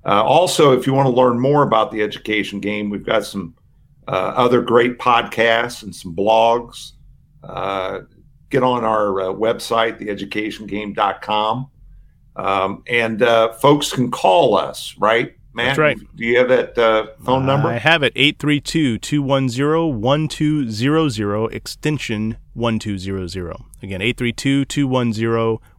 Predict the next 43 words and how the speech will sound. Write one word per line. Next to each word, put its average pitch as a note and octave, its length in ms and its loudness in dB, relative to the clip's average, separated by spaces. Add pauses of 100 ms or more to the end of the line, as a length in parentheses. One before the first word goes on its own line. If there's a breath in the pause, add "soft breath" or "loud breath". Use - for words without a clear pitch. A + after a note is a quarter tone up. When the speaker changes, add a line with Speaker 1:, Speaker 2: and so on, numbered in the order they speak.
Speaker 2:
one C3+ 320 2
two A#2 260 -2
zero G#2+ 300 -2
zero, G2+ 320 -4
extension G2+ 840 -6
one F#2+ 220 -6
two F2+ 200 -12
zero E2+ 300 -12
zero. - 260 -14 (300)
Speaker 1:
So A2 240 0
two D#3 480 4
one A#2 480 -2
two B2+ 260 0
zero G#2+ 380 0
zeros. E2+ 560 -4
Speaker 2:
Yeah, C#3+ 340 6
it's - 120 -2
confusing, F2+ 420 -6
but G2+ 220 -4 (100)
Speaker 1:
Yeah, E2 220 -6
what A2+ 240 -6
are A2+ 40 -2
you A2 60 -4
gonna G2+ 140 0
Speaker 2:
you E3 80 4
can - 40 -6
Speaker 1:
do? - 60 -2
Speaker 2:
figure A2+ 180 2
it F#2+ 80 -4
out. E2+ 200 -8 (260)
Speaker 1:
We're, B2 220 2
we're C#3 160 6
a - 60 2
startup. F#2+ 600 0 (360)
Speaker 2:
<laughs> - 360 -4
That's - 320 -12
right. - 160 -16
Speaker 1:
So D2+ 320 -6 (960 soft breath)
what - 100 -8
are G2+ 40 -4
you G2 40 -4
gonna G#2 160 -4
do? D#2 240 -8